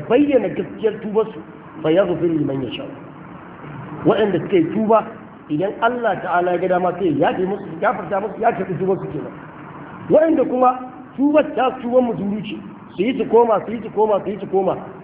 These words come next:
Allah ya san su. Ma'ana, kun ɓoye wani abu a cikin zukatanku, ba ingantaccen tuba kuka yi ba. To, shi ma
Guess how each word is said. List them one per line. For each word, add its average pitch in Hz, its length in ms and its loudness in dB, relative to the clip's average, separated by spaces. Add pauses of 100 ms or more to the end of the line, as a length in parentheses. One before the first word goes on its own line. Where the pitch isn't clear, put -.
(100)
Allah 208 340 0
ya 170 220 2
san 190 140 0
su. - 100 -8 (340)
Ma'ana, 165 360 2 (100)
kun 233 220 -2
ɓoye 254 320 8
wani 208 180 -2
abu 180 160 -4
a 170 80 -2
cikin 202 220 -10
zukatanku, 220 480 -8 (340)
ba 185 160 6 (100)
ingantaccen 180 600 0
tuba 226 240 0
kuka 220 140 0
yi 165 80 6
ba. 156 120 2 (400)
To, 156 120 2
shi 170 180 -2
ma 226 160 6